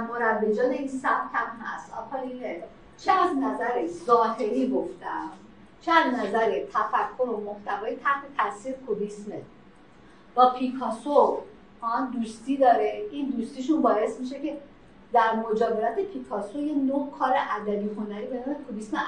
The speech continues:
ادبی انجام بده. نقاشی کوبیسم نوعی سبکه که در اون نقاش با اشکال هندسی تصویر سازی می‌کنه و سایه ها رو در کار خودش محو می‌کنه. آپولینر نیز چون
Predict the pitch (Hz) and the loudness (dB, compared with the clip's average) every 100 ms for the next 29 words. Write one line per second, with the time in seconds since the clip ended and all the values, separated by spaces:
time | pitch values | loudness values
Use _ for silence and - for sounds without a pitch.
0 | 202 196 196 208 180 160 160 160 160 - | -4 -2 0 0 -2 -6 -10 -10 -12 -16
1 | - - - - - - - 240 254 254 | -18 -20 -20 -20 -20 -20 -14 0 2 2
2 | 254 247 254 381 - 240 208 196 220 240 | 2 0 0 -4 -6 -8 -6 -6 -4 -2
3 | 254 277 - - - 269 247 294 - - | 2 2 2 -6 -6 2 2 2 -4 0
4 | 208 208 247 220 214 214 202 170 - - | 0 0 -2 -2 -2 -2 -4 -6 -12 -20
5 | - 220 233 233 - - 226 208 - 240 | -14 -8 0 0 0 -2 -2 -2 0 -2
6 | - - - 320 339 320 233 220 214 294 | -2 -6 -6 -4 -2 0 -2 -4 -6 -6
7 | - 254 254 262 - 247 - 233 233 262 | 0 2 0 -6 -2 -2 -2 -6 -6 -2
8 | 226 226 226 233 202 208 220 247 262 - | -2 -4 0 2 4 2 4 4 4 0
9 | - - - 226 220 220 254 269 262 277 | -16 -14 0 2 2 0 -2 0 -2 -4
10 | 277 269 - - - 226 233 247 - 269 | -4 -8 -14 -20 -16 -4 0 2 2 0
11 | 254 277 220 214 214 208 277 - 330 311 | -2 0 -2 -4 -6 0 0 4 4 4
12 | 294 294 262 269 277 285 - - - - | 4 0 0 2 0 -2 -8 -16 -20 -20
13 | - - 320 | -20 -4 -2